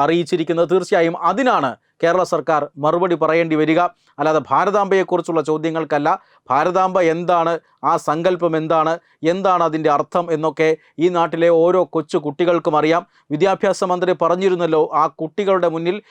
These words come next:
ഭാരതാംബയുടെ ചിത്രം വയ്ക്കുന്നതോടുകൂടി വർഗീയ വിഷം കുത്തിവെച്ചുവെന്ന്. തീർച്ചയായും അതല്ല. ദേശസ്നേഹത്തിൻ്റെ ചിഹ്നമാണ് ഭാരതാംബ എന്ന് ഈ നാട്ടിലെ ഓരോ പിറന്നു വീഴുന്ന കുഞ്ഞിനു പോലും അറിയാവുന്ന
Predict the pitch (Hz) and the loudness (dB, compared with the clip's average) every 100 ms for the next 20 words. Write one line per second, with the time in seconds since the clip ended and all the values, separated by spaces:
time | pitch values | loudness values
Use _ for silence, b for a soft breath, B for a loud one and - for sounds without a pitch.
0 | b - 151 185 196 190 180 170 151 147 | b -2 0 2 0 0 0 -2 -4 -4
1 | 185 175 151 185 180 175 170 165 165 190 | -4 0 -2 -2 -2 -2 0 0 -2 -6
2 | b b 156 165 185 208 226 190 180 220 | b b -2 0 0 0 0 0 0 -2
3 | 190 175 - 208 170 165 156 131 - 214 | -2 -6 -2 0 0 0 0 0 -2 -2
4 | 208 226 185 175 160 156 156 - b b | 0 2 2 2 2 2 2 -2 b b
5 | - 156 180 208 - 180 175 170 170 165 | -2 0 2 0 -4 -4 -4 -4 -2 -4
6 | 143 156 165 160 151 139 b b - 127 | -4 -4 0 0 0 0 b b -8 -2
7 | 160 180 180 165 156 156 151 175 160 156 | 0 2 0 0 0 0 0 -4 -4 -2
8 | 156 147 165 180 b b - 160 190 202 | -2 -2 0 0 b b -2 2 2 0
9 | - 165 185 214 220 180 170 170 175 - | 0 0 2 0 2 2 2 0 -2 -4
10 | _ 170 165 202 202 160 160 160 - 147 | _ -10 -6 -4 -4 -2 -2 -2 -4 -4
11 | 170 180 175 165 156 | 0 2 2 0 -2